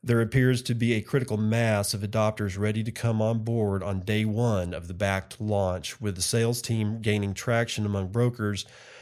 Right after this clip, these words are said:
market makers, prop trading desks, and liquidity providers. The bottom line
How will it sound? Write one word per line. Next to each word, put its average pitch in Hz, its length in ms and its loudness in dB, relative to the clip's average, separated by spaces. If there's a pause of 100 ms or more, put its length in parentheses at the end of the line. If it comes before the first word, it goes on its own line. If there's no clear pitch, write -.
(200)
market 120 340 2
makers, 117 480 0
prop - 540 -2
trading 113 380 2
desks, 110 360 -2
and 101 160 -2
liquidity 98 520 -2
providers. 95 680 -2
The 104 80 -4
bottom 107 420 0
line 90 440 -2